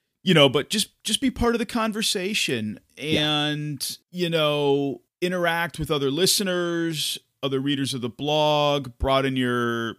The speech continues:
Speaker 1: your social media horizons. It,
Speaker 2: Mm-hmm.
Speaker 1: it's just fantastic. It's fun. Um, and it's a group of like-minded individuals that want to engage with other people that are like-minded.
Speaker 2: Right. Yeah. I-, i-, if there was definitely one more thing I,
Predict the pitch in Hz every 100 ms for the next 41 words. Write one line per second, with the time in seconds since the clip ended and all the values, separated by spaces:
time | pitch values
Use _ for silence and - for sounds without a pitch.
0 | _ 113 117 135 127 120 123 117 110 117
1 | 131 143 151 123 143 135 135 135 - -
2 | 104 87 151 123 - - 160 - 160 143
3 | 160 165 - 90 98 - 156 92 92 92
4 | _ _ _ _ _ 98 104 95 95 92
5 | - 135 127 139 117 139 139 127 120 120
6 | 117 120 117 117 117 113 113 107 104 110
7 | 104 107 104 - 107 - 110 120 117 -
8 | 117 107 104 107 101 101 104 98 - 95
9 | - 92 92 _ 104 92 87 87 - 71
10 | 64 - - _ _ _ 117 76 78 _
11 | _ _ 92 76 87 85 101 101 - 98
12 | 113 92 92 - 117 117 110 107 104 101
13 | 110 101 95